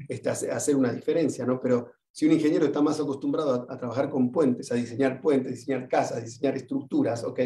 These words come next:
Es fija, la estructura está en un lugar y, eh, siempre, eh, ¿no? Si la sometemos a esa estructura a compresión, siempre pensamos en que está fija. Y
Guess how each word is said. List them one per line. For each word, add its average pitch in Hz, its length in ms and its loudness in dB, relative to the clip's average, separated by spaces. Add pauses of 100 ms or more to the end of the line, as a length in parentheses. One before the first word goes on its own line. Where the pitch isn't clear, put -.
(300)
Es - 140 0
fija, - 420 -6
la - 80 -16
estructura 143 360 0
está 160 140 2
en 156 120 0
un 156 100 2
lugar 190 420 2 (300)
y, 156 380 4 (220)
eh, - 140 -6
siempre, 151 680 2
eh, - 120 -12
¿no? 147 200 -4
Si 123 140 -4
la 107 100 -8
sometemos 143 540 2
a 131 120 2
esa 127 140 -4
estructura 139 540 -4
a - 60 -14
compresión, 156 580 -2
siempre - 260 -6
pensamos 127 420 -4
en 127 80 -6
que 131 100 -10
está - 200 -4
fija. - 500 -10 (300)
Y - 400 -2